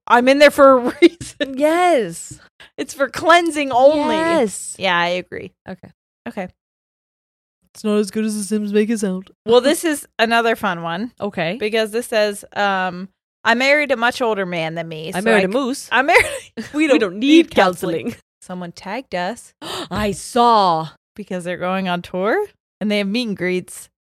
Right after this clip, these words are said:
Speaker 1: And, like, do we do it?
Speaker 2: They have meet and greets?
Speaker 1: They have fucking meet and greets.
Speaker 2: Do we have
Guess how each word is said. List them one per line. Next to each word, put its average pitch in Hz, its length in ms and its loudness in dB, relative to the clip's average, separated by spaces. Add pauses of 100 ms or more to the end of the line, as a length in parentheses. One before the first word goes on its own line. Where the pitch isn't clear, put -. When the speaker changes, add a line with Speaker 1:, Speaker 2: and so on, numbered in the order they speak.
(100)
Speaker 1:
And, 214 120 0
like, 208 220 0
do 190 140 -2
we 190 100 -2
do 170 240 -6
it? 392 260 0
Speaker 2:
They 262 120 4
have 254 100 2
meet 254 260 0
and 330 80 -2
greets? 403 360 4
Speaker 1:
They 196 100 0
have 190 120 2
fucking 196 600 -6
meet 180 200 -10
and 156 100 -12
greets. 160 400 -12
Speaker 2:
Do 240 100 0
we 254 140 2
have 403 100 0